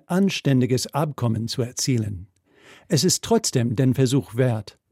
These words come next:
Aber Verhandlungen wären katastrophal mit einem U-S-Präsidenten, der die nato hasst, Putin lobt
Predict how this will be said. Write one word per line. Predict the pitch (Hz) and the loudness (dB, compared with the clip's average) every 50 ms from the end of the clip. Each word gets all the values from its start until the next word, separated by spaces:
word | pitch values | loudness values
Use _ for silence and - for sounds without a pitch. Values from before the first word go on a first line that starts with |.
| _ _ _ _ _ _ | _ _ _ _ _ _
Aber | - 165 165 185 - | 0 2 2 2 0
Verhandlungen | - - 165 117 - 190 233 254 262 247 240 190 170 156 147 131 | 0 0 0 0 0 2 2 4 4 4 4 4 4 4 2 2
wären | 143 165 156 147 160 156 143 | 2 2 2 2 2 0 0
katastrophal | - - - 180 196 - 214 156 - - - - 135 117 - - 196 185 156 120 110 104 | -4 -6 -4 -4 0 0 0 0 0 -2 -4 -4 -4 -4 -2 -2 0 0 2 0 0 -2
mit | 110 117 123 - 165 | -2 -2 0 0 2
einem | 139 143 147 156 | 4 4 4 4
U-S-Präsidenten, | 214 - 190 190 180 160 - - - 156 139 135 131 117 185 190 180 - - 135 123 104 - - - - - _ | 4 4 4 6 6 4 2 0 0 0 2 2 2 2 2 2 2 4 4 2 2 2 -2 -10 -20 -20 -4 _
der | - 143 147 | 4 4 6
die | 123 139 135 | 6 6 6
nato | 131 151 170 190 202 - - 131 113 107 110 | 6 4 2 0 -2 -2 -2 -4 -4 -4 -4
hasst, | - - - 170 185 175 - - - - - - - - - - _ _ | -6 -2 0 0 2 0 0 -4 -6 -12 -14 -18 -20 -20 -20 -20 _ _
Putin | - 269 277 - - 131 110 104 107 | 2 2 4 4 2 2 2 2 2
lobt | 127 170 185 175 160 143 - - - | 4 4 6 6 4 2 -2 -10 -16